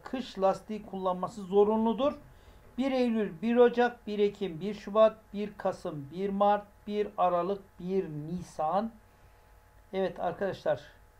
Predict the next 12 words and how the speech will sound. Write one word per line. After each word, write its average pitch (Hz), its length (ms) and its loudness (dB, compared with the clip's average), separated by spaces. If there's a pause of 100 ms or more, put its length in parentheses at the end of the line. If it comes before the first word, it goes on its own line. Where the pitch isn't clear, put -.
(560)
e, 165 80 -12 (640)
bir 208 260 -4 (180)
Aralık'la 190 1040 4
bir 190 300 -6
Nisan 175 540 -2
arasında 175 1000 2 (520)
kış - 400 -8
lastiklerini 185 1120 -6 (280)
kullanmak 175 520 -2
zorunludur. 190 640 2 (480)
Ticari 214 640 6
amaçla, 202 920 6